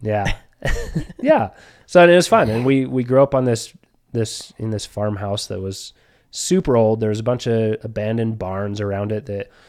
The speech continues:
Speaker 1: he would, uh, walk through with us and make sure everything was safe. And he's like, "All right, go play in 'em." We'd run across the, the roof, and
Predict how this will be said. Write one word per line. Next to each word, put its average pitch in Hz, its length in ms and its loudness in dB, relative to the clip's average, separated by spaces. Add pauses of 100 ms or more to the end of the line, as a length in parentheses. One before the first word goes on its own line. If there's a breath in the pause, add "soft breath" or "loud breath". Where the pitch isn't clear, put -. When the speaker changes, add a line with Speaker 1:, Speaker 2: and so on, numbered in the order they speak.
(240 soft breath)
Speaker 1:
he 117 140 -4
would, 110 200 -2
uh, 104 240 0
walk 101 260 -4
through 113 180 -4
with 110 180 -4
us 101 260 -6
and 98 260 -10
make 101 160 -10
sure - 160 -8
everything 101 280 -8
was 98 100 -6
safe. 104 280 -6
And 113 60 -8
he's 107 120 -6
like, 107 100 -6
"All 147 80 2
right, 196 180 0
go 139 120 0
play 185 220 2
in 131 80 2
'em." 107 140 -2
We'd 104 240 -8 (280)
run 131 260 2
across 123 380 -4
the, 117 420 -2
the 113 100 -2
roof, 123 440 -2
and 104 200 -6